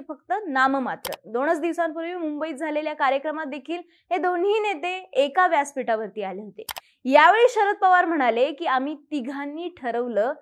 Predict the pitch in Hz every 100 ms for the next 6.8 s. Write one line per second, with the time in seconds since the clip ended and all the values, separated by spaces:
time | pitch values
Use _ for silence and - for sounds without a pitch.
0 | _ _ 269 262 240 226 277 285 285 330
1 | 330 262 254 _ 349 269 226 208 196 175
2 | 165 - _ _ - 269 359 440 494 381
3 | 320 269 392 440 440 440 294 294 320 262
4 | 220 294 - 285 330 311 269 233 262 285
5 | 226 220 285 370 359 359 339 339 339 339
6 | 311 320 330 330 302 277 285